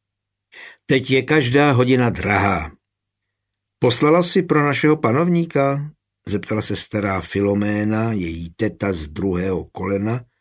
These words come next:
a správkyně Frau Cimoru. Válčí ve Slezsku a je to tak správné. S Korvínem si musíme poradit sami. Ale s ním tam jsou úplně všichni.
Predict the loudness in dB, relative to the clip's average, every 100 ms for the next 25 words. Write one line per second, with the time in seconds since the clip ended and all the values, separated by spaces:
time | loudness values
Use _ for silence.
0 | _ _ -6 -4 -2 0 0 0 -6 -10
1 | -10 -10 -10 -10 -12 -12 -12 -14 -16 -20
2 | _ _ _ _ -18 -14 -6 0 2 2
3 | 2 4 2 2 0 0 -4 -8 -10 -12
4 | _ _ _ _ -2 0 2 0 -2 -4
5 | -4 0 0 0 -2 -4 -8 -16 _ _
6 | _ _ _ _ _ -8 -2 2 4 4
7 | 4 4 2 2 0 -4 -2 0 0 0
8 | 0 0 0 -2 -2 -4 0 0 -2 -10
9 | _ _ _ _ _ _ _ -8 -6 -6
10 | -6 -2 0 0 -2 -6 -6 -4 -6 -8
11 | -20 -10 -6 -2 -2 -2 -2 -2 0 0
12 | 0 -4